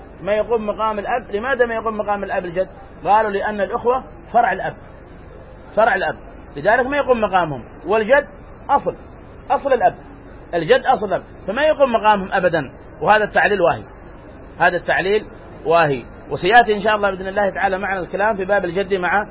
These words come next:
الأخوة، ونذكر الأدلة التي استدل بها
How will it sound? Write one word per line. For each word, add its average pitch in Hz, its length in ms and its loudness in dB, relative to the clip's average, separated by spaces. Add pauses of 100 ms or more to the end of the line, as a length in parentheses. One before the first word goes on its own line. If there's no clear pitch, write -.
(300)
الأخوة، 214 340 2
ونذكر 208 280 -2
الأدلة 190 580 2
التي 170 100 -2
استدل 175 280 -4
بها 202 340 2